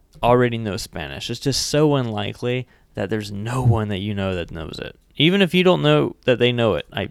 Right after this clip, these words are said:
I guarantee there's someone you know already. That's what I did. So when I started learning Spanish, I played soccer at the time, and someone on my soccer team spoke Spanish. So what I did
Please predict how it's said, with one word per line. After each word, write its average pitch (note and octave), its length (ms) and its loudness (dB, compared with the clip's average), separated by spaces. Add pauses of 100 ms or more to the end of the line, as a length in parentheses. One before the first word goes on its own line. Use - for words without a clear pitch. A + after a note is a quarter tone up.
I F#2 140 -6
guarantee G2+ 520 -6
there's F2 180 -8
someone F#2 260 -10
you F2 80 -10
know C#2 220 -8
already. E2+ 420 -2 (400)
That's G#3+ 240 4
what E3 80 4
I C3 140 6
did. B1 420 -6
So B2 520 0
when C3 120 -2
I E3 120 4
started D#3+ 340 6
learning A#2+ 180 4
Spanish, A2 640 0
I A2+ 100 2
played G#2+ 300 0
soccer G2+ 400 -4
at F#2+ 80 -2
the G2 100 -6
time, C3 400 -4 (260)
and D3+ 160 2
someone G3+ 300 4
on F3+ 100 4
my D#3+ 140 4
soccer E3 400 2
team D3+ 340 0 (280)
spoke - 400 0
Spanish. D3+ 580 -2 (400)
So D#3 300 6
what D3 200 4
I G#3 180 4
did D#3+ 340 0